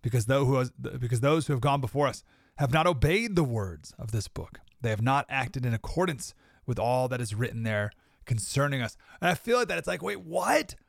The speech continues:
I've gone my whole life and I've never heard these stories. I've gone how many Thanksgivings and I've never really heard about the Pilgrims? I've gone my whole life and I've never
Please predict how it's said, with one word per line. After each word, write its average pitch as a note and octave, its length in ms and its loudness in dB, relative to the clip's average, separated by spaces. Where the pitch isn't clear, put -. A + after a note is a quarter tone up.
I've F3+ 100 0
gone A#3+ 160 4
my A#3 80 2
whole B3 320 2
life A3+ 200 2
and A#3 100 -2
I've D3 140 -2
never F3 460 2
heard G3 300 0
these G3 160 0
stories. F#3+ 460 -8
I've F#3 120 0
gone G#3+ 140 0
how D#3 240 2
many A#3+ 180 -2
Thanksgivings F#3+ 640 0
and G3 80 0
I've D3+ 100 0
never F3 200 2
really D#3+ 500 0
heard F3+ 240 -2
about F#3 180 -2
the E3 60 -6
Pilgrims? G#3 520 -4
I've G3+ 120 2
gone A3+ 120 4
my G#3+ 80 2
whole A3+ 360 0
life G#3 200 4
and G#3 80 -4
I've D3 140 -2
never F#3+ 640 0